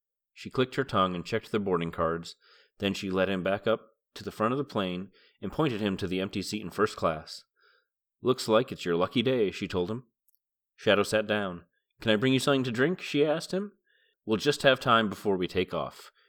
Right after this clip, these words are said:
and I'm sure you need one after that." "I'd like a beer, please," said Shadow. "Whatever you've got."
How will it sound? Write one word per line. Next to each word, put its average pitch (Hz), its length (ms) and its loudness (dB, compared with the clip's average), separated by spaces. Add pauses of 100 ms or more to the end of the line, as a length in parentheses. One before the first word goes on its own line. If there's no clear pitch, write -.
(120)
and 101 80 -2
I'm 104 120 2
sure 123 160 4
you 90 120 0
need 101 200 2
one 78 160 -6
after 76 220 -10
that." 82 320 -2 (600)
"I'd 110 160 -4
like 117 140 2
a 90 60 -2
beer, 101 180 4
please," 85 500 -2
said 90 220 -8
Shadow. 90 480 -2
"Whatever 110 300 4
you've 87 180 -2
got." 92 300 0